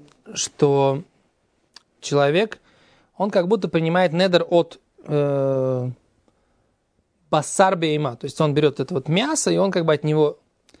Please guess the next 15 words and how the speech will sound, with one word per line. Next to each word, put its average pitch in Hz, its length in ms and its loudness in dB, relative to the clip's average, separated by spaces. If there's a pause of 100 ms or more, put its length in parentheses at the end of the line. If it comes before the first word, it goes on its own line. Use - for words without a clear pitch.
(260)
если 151 140 0
она 170 120 2
сама 156 220 0
встанет. 135 400 -4 (920)
Гемара 160 260 0
задает 190 220 0
на 175 60 -2
этот 151 100 -4
вопрос, 208 480 0
и 165 60 0
Роба, 180 440 0
Роба 180 280 2
как 151 180 -2
бы 139 400 -2 (360)
"Миктани 175 720 0